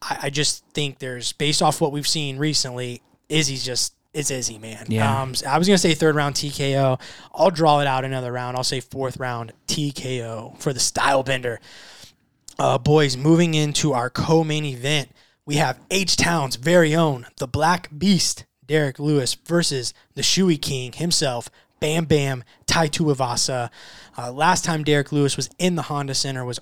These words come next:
Speaker 1: August of last year, where he lost via second round T K O to Surreal Gone for the interim title.
Speaker 2: Mm-hmm.
Speaker 1: He then had a bounce back victory in his last fight over Chris Dawkins in December, beating him by first round knockout. Tuivasa comes into this fight on a four fight win streak.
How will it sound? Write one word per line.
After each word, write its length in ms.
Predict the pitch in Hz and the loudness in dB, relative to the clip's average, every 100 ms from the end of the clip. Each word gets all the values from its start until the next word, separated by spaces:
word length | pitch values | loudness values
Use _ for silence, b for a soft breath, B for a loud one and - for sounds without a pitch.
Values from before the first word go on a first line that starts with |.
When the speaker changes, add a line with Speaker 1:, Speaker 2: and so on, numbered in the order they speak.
| - | -8
Speaker 1:
August 400 | - 147 151 - | -2 -2 0 -4
of 80 | 131 | -4
last 400 | 131 131 131 - | -2 -2 -4 -6
year, 160 | 131 | -8
where 120 | 127 117 | -8 -10
he 100 | 131 | -12
lost 560 | 123 131 135 120 - - - | -6 0 0 0 -8 -12 -10
via 160 | 151 123 | -6 -4
second 380 | - 160 151 135 | 0 0 -2 -4
round 220 | 139 131 | -6 -6
T 160 | - 147 | -6 -6
K 240 | 139 135 | -4 -2
O 140 | 135 | -2
to 100 | 123 | -4
Surreal 420 | 127 - 131 143 135 | -6 -6 -2 -2 -2
Gone 360 | 139 147 131 B B - | -2 -2 -2 B B -2
for 200 | 247 214 | 0 2
the 120 | 156 | 0
interim 300 | 170 147 139 | 0 0 -4
title. 500 | - 135 135 127 123 120 | -2 -2 -2 -4 -6 -6
Speaker 2:
Mm-hmm. 260 | 110 113 | -4 -2
Speaker 1:
He 80 | 107 | -2
then 140 | 143 139 | -2 -2
had 160 | 139 | -2
a 60 | 123 | -4
bounce 320 | 135 139 139 | -2 -2 -2
back 240 | 139 131 123 | -2 -4 -4
victory 580 | 139 - 135 127 123 b b _ | -4 -4 -6 -6 -8 b b _
in 100 | 127 | -12
his 120 | 120 | -8
last 340 | 131 151 151 - | -2 0 0 0
fight 220 | 131 123 | 0 0
over 220 | 139 127 | -2 -4
Chris 320 | - 151 131 | -4 -2 0
Dawkins 480 | 123 131 127 127 - | 0 0 0 -4 -4
in 100 | 147 | -4
December, 600 | 127 - 151 143 131 120 | -2 0 0 -2 -4 -6
beating 340 | 120 143 143 | -6 -6 -6
him 240 | 123 143 143 | -6 -6 -4
by 140 | 123 | -6
first 280 | 104 123 - | -6 -10 -6
round 220 | 127 123 | -8 -4
knockout. 540 | 143 147 165 143 135 B B B - | -4 -2 -2 -2 -2 B B B -4
Tuivasa 500 | - 165 147 143 143 | 2 4 4 2 -2
comes 240 | - 139 135 | -6 -6 -6
into 160 | 135 | -6
this 140 | 135 127 | -6 -4
fight 260 | 147 135 | -2 -2
on 100 | 127 | -2
a 80 | 120 | -8
four 260 | - 180 175 | -4 0 0
fight 280 | - 135 135 | 0 -4 -6
win 160 | 131 | -6
streak. 340 | - 143 135 | -6 -4 -6